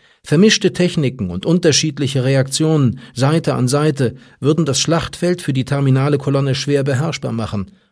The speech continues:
hoffte der Eganer. Für wenige Momente blieb sein Blick auf den zackenförmigen und gewellten Raumern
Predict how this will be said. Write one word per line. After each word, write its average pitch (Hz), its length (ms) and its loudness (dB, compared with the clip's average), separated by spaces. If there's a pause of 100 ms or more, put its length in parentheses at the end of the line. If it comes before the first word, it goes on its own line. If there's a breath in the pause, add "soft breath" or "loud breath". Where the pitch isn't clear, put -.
(120)
hoffte 120 340 -6
der 110 200 -4
Eganer. 110 480 -6 (1000 soft breath)
Für 143 200 0
wenige 185 280 6
Momente 156 480 4
blieb 135 280 -2
sein 120 280 0
Blick 143 440 -6
auf - 160 -10
den 123 160 -4
zackenförmigen 139 1000 -2
und 117 180 -4
gewellten 127 500 2
Raumern 127 600 2